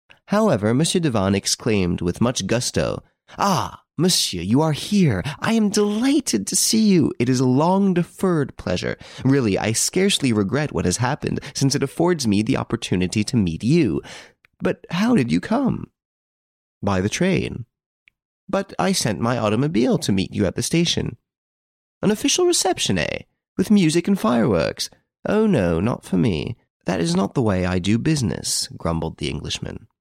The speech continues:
This speech disconcerted Devanne, who replied with a forced smile,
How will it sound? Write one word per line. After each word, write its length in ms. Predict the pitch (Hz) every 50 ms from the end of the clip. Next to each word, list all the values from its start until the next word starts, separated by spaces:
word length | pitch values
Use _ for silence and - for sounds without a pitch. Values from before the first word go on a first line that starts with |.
| _ _ _ _ _ _ _ _ _ _ _ _ _ _ _
This 200 | - 135 147 -
speech 420 | - - - 208 214 208 - -
disconcerted 760 | - 147 135 - - - 139 139 - - 175 170 165 127 92 -
Devanne, 480 | - 69 - - 69 50 50 - - - _ _ _ -
who 200 | - 127 113 101
replied 480 | 104 - - - 135 127 110 92 87 -
with 180 | - - 98
a 60 | -
forced 400 | 98 - - 117 113 113 - -
smile, 560 | - - - 127 117 110 95 90 82 82 92